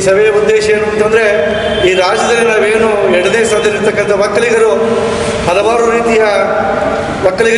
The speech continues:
ಜನಾಂಗದಲ್ಲೇ ಉಪಪಂಗಡಗಳನ್ನಾಗಿ ನಾವೇನು ಮಾಡ್ಕೊಂಡು, ಮಾಡ್ಕೊಂಡಿದ್ದೀವಿ. ನಾವ್ಯಾರು ಉಪಪಂಗಡಗಳು, ನಾವೆಲ್ಲ ಒಕ್ಕಲಿಗರು ಇರ್ತಕ್ಕಂಥ ಭಾವನೆ ಇಟ್ಟು ಏನು ನಾವೆಲ್ಲ ನಾಳೆ ಸೋಮವಾರ ನಮ್ಮ ತಾಲೂಕಿನ ಎಲ್ಲ ಜನಾಂಗದ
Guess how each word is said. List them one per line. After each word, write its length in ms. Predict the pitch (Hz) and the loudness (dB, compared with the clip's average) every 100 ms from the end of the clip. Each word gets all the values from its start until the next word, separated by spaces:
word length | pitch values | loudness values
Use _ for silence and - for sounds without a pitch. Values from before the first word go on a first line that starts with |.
| 220 | 2
ಜನಾಂಗದಲ್ಲೇ 560 | 214 220 214 220 226 208 226 220 220 226 226 - - - 165 175 208 185 | 2 0 0 0 0 0 0 -2 -2 -2 -2 -4 -2 -2 -2 0 2 2
ಉಪಪಂಗಡಗಳನ್ನಾಗಿ 880 | 190 233 240 233 220 220 226 214 214 | 2 2 2 2 2 2 0 2 2
ನಾವೇನು 300 | 208 208 214 196 | 2 2 0 0
ಮಾಡ್ಕೊಂಡು, 580 | 202 - 214 214 - 170 | 0 0 0 -2 -2 0
ಮಾಡ್ಕೊಂಡಿದ್ದೀವಿ. 580 | 170 202 220 - - 226 - - - - - | 0 0 0 0 0 0 0 0 -2 -2 0
ನಾವ್ಯಾರು 340 | 175 180 202 226 | 0 2 2 2
ಉಪಪಂಗಡಗಳು, 640 | 220 220 220 214 208 208 214 | 0 0 0 0 0 0 2
ನಾವೆಲ್ಲ 240 | 196 202 208 | 2 2 0
ಒಕ್ಕಲಿಗರು 340 | 214 226 226 214 | 0 0 2 0
ಇರ್ತಕ್ಕಂಥ 400 | 214 220 214 220 190 | 0 0 0 0 0
ಭಾವನೆ 240 | 175 214 214 214 | 0 0 0 0
ಇಟ್ಟು 200 | 214 220 - - - - - - - 143 202 | 2 2 0 0 -2 0 0 2 0 2 2
ಏನು 120 | 220 220 | 2 0
ನಾವೆಲ್ಲ 280 | 202 214 226 208 190 - - - - | 0 2 2 0 0 -2 -2 -2 0
ನಾಳೆ 160 | 190 196 | 0 0
ಸೋಮವಾರ 440 | 214 226 226 226 208 | 0 2 2 2 0
ನಮ್ಮ 120 | 220 208 | 0 0
ತಾಲೂಕಿನ 420 | 208 220 220 214 202 | 2 2 0 0 2
ಎಲ್ಲ 120 | 214 220 202 - - - - - 170 | 2 2 0 -2 -2 -2 -2 -2 0
ಜನಾಂಗದ 400 | 190 220 214 | 0 2 0